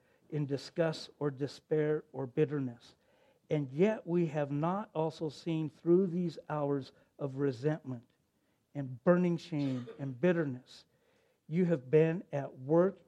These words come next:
in love to teach us the truth, to bring to us an understanding of reality. Bring us back to your loving heart. Lord,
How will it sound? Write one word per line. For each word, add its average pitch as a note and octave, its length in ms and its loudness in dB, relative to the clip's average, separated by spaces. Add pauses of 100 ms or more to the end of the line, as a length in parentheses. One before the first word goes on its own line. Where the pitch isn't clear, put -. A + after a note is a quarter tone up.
in C3 240 -4
love E3 440 0
to C3 120 -14 (120)
teach G3+ 280 -2
us G3+ 180 -6
the F#3+ 120 -4
truth, A#2 380 -8 (460)
to D#3 100 -8
bring F3 380 4
to F#3+ 280 0
us C#3+ 340 -2
an C#3 200 -6
understanding D3 840 -6
of A#2+ 140 -14
reality. A2 540 -10 (420)
Bring G3 420 4
us F3+ 220 -2
back D3+ 460 0 (280)
to E3 80 -6
your C#3 220 0
loving C#3 440 -2 (100)
heart. B2+ 120 -20 (480)
Lord, C#3+ 500 2